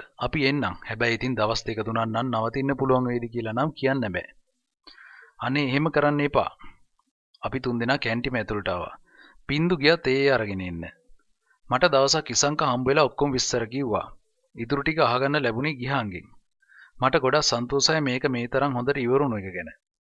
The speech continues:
පරණ දේවල් හැම එකක්ම දැන් අමතක කරන්න. අංජලි ඇස් දෙක දල්වාගෙන මගේ දිහා බලාගෙන ඉන්නවා. "ඔව් මම දැනටමත් ඒවා අමතක කරලා ඉවරයි. මම නම් කිව්වේ මගේ විභාගය ඉවර වෙලාම වෙඩින් එක ගමු කියලා.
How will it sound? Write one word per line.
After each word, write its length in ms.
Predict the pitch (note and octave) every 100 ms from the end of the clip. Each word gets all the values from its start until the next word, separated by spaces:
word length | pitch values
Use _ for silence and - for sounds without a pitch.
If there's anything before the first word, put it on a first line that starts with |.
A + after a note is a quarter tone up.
| -
පරණ 300 | A2+ B2+ A#2
දේවල් 260 | A#2 B2 A#2
හැම 160 | A2
එකක්ම 300 | A#2 B2 B2 C3+
දැන් 240 | A#2+ B2+
අමතක 300 | B2 C3+ C#3
කරන්න. 320 | - F#2+ F2+ F2+ - _ _ _ _ _ _ _
අංජලි 380 | - A#2 A#2+ B2
ඇස් 160 | A#2 A2
දෙක 140 | B2+ B2
දල්වාගෙන 540 | A#2 A2 A2 A2 B2
මගේ 280 | C3 A2+ A#2+
දිහා 220 | A2+ B2
බලාගෙන 440 | B2+ A2+ B2+ B2 G2
ඉන්නවා. 360 | F#2 E2 - - _ _ -
"ඔව් 140 | D3
මම 240 | B2 A#2 B2
දැනටමත් 520 | A2+ G#2+ A2+ B2+ B2+
ඒවා 220 | A#2+ B2
අමතක 280 | A#2+ A2+ C3
කරලා 320 | - C3 A#2+ A2+
ඉවරයි. 320 | C#3+ A2+ F#2 - _ _ _ _
මම 220 | A2+ A2+
නම් 200 | C#3 D#3+ E3
කිව්වේ 280 | D#3 D#3
මගේ 280 | D#3+ B2 D3
විභාගය 400 | C3 A#2+ B2+ C#3+
ඉවර 200 | D3 B2+
වෙලාම 280 | B2+ C3 D3
වෙඩින් 340 | C#3+ A#2+ C3 C3
එක 100 | D#3
ගමු 240 | C#3 B2+ D#3
කියලා. 360 | A2+ F#2 -